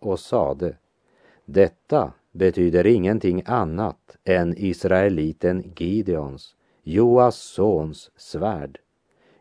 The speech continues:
Gud har gett Midjan och hela lägret i hans hand."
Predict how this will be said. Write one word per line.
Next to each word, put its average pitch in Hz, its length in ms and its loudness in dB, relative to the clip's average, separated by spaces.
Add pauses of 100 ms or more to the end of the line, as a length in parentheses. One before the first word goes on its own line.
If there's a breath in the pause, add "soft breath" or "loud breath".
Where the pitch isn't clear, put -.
Gud 101 540 2
har 104 240 2
gett 95 440 0
Midjan 85 720 -6 (240)
och 85 260 -2
hela 123 440 6
lägret 92 600 2 (220)
i 107 120 -2
hans 82 420 -8
hand." 107 460 -6